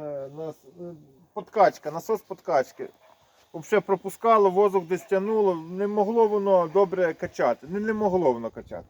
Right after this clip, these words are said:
І завестися вона не могла завестися. А зараз поставив п'ятсот сорок гривень, е, насос подкачки. П'ятсот сорок гривень.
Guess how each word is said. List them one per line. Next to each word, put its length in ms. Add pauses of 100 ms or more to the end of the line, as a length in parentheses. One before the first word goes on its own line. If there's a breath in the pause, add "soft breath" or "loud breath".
(120)
І 20
завестися 600
вона 140
не 100
могла 300
завестися. 600 (440 soft breath)
А 100
зараз 300
поставив 500
п'ятсот 320
сорок 280
гривень, 400 (440)
е, 100 (280)
насос 300
подкачки. 760
П'ятсот 300
сорок 260
гривень. 380